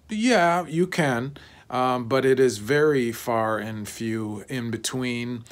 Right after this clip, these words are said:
where a band, a local original band, uh, signs a major label record contract.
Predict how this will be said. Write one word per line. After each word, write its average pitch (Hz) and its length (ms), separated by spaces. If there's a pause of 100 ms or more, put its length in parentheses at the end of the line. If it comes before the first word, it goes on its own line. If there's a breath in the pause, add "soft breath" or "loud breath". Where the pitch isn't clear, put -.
(280 loud breath)
where 117 400
a 107 140
band, 107 640
a 110 100
local 107 600
original 110 500
band, 101 640
uh, 101 220
signs 104 500
a 98 60
major 98 320
label 95 340
record 92 380
contract. 90 580